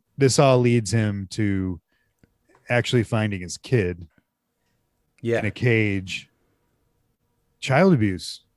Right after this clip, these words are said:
Speaker 1: This movie
Speaker 2: I
Speaker 1: has
Speaker 2: mean
Speaker 1: a lot of that. It's pretty, it's pretty crazy. Um, kid in a cage, and it turns out Night Court stole him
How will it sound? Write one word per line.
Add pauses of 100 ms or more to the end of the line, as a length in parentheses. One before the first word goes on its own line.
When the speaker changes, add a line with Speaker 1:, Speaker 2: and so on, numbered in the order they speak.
(360)
Speaker 1:
This
movie
Speaker 2:
I
Speaker 1:
has
Speaker 2:
mean
Speaker 1:
a
lot
of
that.
It's
pretty,
it's
pretty
crazy. (440)
Um,
kid
in
a
cage, (320)
and
it
turns
out
Night
Court (160)
stole
him